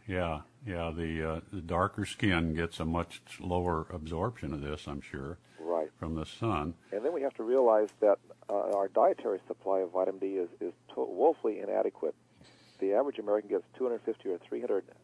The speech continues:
Speaker 2: international units per day from, from diet, from milk and fish and things
Speaker 1: Yeah.
Speaker 2: like that.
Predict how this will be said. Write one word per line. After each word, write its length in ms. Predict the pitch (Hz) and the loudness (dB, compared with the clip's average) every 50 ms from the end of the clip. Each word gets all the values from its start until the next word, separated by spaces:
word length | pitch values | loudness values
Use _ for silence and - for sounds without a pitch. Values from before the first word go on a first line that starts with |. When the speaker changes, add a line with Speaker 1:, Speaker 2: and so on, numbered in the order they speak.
| _ _ - | _ _ -8
Speaker 2:
international 460 | - 110 110 101 107 110 110 - 98 95 | -6 -4 -2 0 0 -2 -2 -4 -8 -8
units 240 | 98 98 95 - - | -6 -6 -6 -8 -8
per 140 | - - 92 | -6 -6 -4
day 280 | 90 - 104 107 110 107 - | 0 2 4 4 2 2 -2
from, 120 | - 87 87 87 - - - | -10 -14 -14 -16 -20 -20 -20
from 100 | - 87 | -10 -2
diet, 300 | 85 98 101 92 85 - - | 2 4 4 4 4 2 -2
from 120 | - 87 90 | -10 -6 0
milk 220 | 95 98 95 - - - | 2 2 2 2 -2 -14
and 80 | 90 - - - | -16 -16 -10 -4
fish 240 | - 90 90 90 - - - | 0 0 0 0 -4 -8 -16
and 80 | - 120 | -10 -6
things 180 | 107 92 85 | -4 -2 -2
Speaker 1:
Yeah. 60 | 78 73 | -2 -4
Speaker 2:
like 180 | 87 78 80 | -6 -6 -4
that. 220 | - 113 95 87 | -2 -2 0 -2